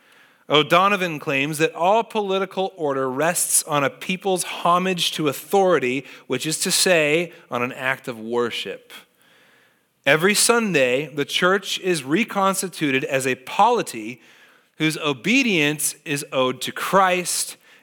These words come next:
and we are taught to name Jesus as King of Kings and Lord of Lords. So that means when it comes down to it,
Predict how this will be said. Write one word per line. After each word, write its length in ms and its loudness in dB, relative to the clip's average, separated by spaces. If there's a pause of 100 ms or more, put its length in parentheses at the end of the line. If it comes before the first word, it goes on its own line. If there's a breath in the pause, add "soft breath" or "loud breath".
and 140 -6
we 100 0
are 80 4
taught 460 0
to 120 -6
name 400 -2
Jesus 520 0
as 240 -2
King 260 -2
of 140 -4
Kings 580 -4 (340 loud breath)
and 160 -4
Lord 200 2
of 80 -6
Lords. 520 0
So 220 -2
that 220 2
means 240 -4
when 120 -2
it 80 -6
comes 300 -4
down 360 2
to 160 4
it, 380 -4